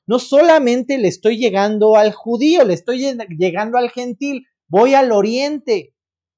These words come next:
a rescatarlo. Esta es la primera idea que quiero resaltar de Apocalipsis siete. Tienes los dos grupos. Un grupo entero de salvación.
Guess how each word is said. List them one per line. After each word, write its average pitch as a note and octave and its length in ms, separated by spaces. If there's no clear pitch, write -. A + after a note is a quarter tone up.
a E3 120
rescatarlo. F#3 1120
Esta A3 260
es B3 80
la A3 160
primera F#3 340
idea F3 340
que F3 120
quiero F#3 220
resaltar F3 640
de D#3 60
Apocalipsis D#3 640
siete. C3 360
Tienes A3+ 320
los G#3 180
dos F#3 180
grupos. F#3+ 600
Un G3 180
grupo G3+ 440
entero G#3+ 500
de F#3+ 100
salvación. D#3+ 680